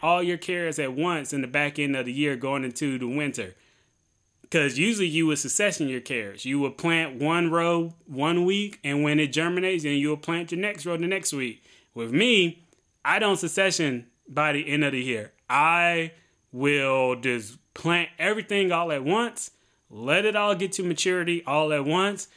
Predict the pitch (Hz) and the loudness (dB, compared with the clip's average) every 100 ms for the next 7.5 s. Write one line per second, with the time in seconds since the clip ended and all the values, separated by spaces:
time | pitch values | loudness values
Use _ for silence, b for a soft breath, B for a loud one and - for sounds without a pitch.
0 | b - 131 147 156 156 170 180 160 147 | b -4 0 2 2 0 0 0 0 0
1 | 170 170 151 143 - 165 160 - 196 202 | 0 2 0 -2 0 0 0 -2 0 4
2 | 214 214 - b b - 151 156 143 123 | 2 0 -8 b b -4 0 0 0 -2
3 | - - 196 226 233 214 208 170 165 160 | -8 -4 0 2 0 0 -4 0 2 2
4 | 156 151 147 b b 139 139 117 120 165 | 2 -2 -6 b b -2 0 -2 0 0
5 | 165 170 165 151 147 151 147 139 127 123 | 0 2 2 2 2 2 2 -2 -4 -2
6 | 139 139 139 131 131 127 123 120 120 120 | 0 2 0 2 0 0 -2 -4 -4 0
7 | 113 98 - 85 | -2 -4 -14 -16